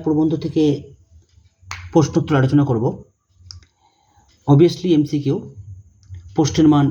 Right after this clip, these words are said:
এক। প্রথম প্রশ্ন, বিড়াল প্রবন্ধটির বক্তা কে? অপশন ক বিড়াল,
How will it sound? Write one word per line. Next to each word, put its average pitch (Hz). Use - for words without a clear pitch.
এক। 147
প্রথম 180
প্রশ্ন, 156
বিড়াল 190
প্রবন্ধটির 165
বক্তা 147
কে? 98
অপশন 151
ক -
বিড়াল, 143